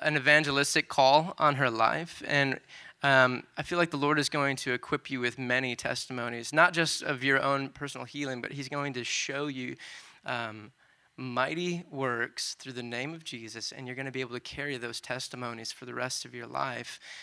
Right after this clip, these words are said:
and share them with people to produce faith in their hearts. So let's pray for Tatum right now. Right now, Holy Spirit, I ask that you would mess her up beyond repair with your love. Ooh.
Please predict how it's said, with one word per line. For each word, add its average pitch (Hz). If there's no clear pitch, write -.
and 127
share 151
them 127
with 117
people 123
to -
produce 123
faith 131
in 123
their 120
hearts. 127
So -
let's 208
pray 147
for -
Tatum 117
right 123
now. 120
Right 170
now, 156
Holy 147
Spirit, 147
I 139
ask 139
that -
you 139
would 131
mess 135
her 135
up 139
beyond 139
repair 143
with 127
your 139
love. 113
Ooh. 135